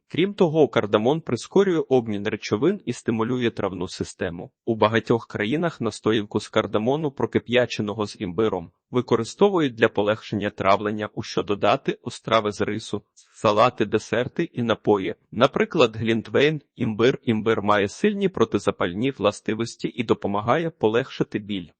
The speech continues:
А ще це одне з найвідоміших народних засобів,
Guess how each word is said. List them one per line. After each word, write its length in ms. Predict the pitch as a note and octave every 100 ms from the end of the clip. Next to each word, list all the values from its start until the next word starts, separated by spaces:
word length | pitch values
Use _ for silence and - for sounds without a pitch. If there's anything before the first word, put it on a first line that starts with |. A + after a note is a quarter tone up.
| _
А 100 | B2
ще 180 | - G3+
це 260 | - A3+ G#3+
одне 320 | B2 A#2+ D#3
з 100 | D3+
найвідоміших 760 | A#2+ A2 A2+ B2 A#2 A2 A2+ -
народних 500 | A2 C3 E3+ E3 B2+
засобів, 640 | A#2 G#2+ - E2 E2+ -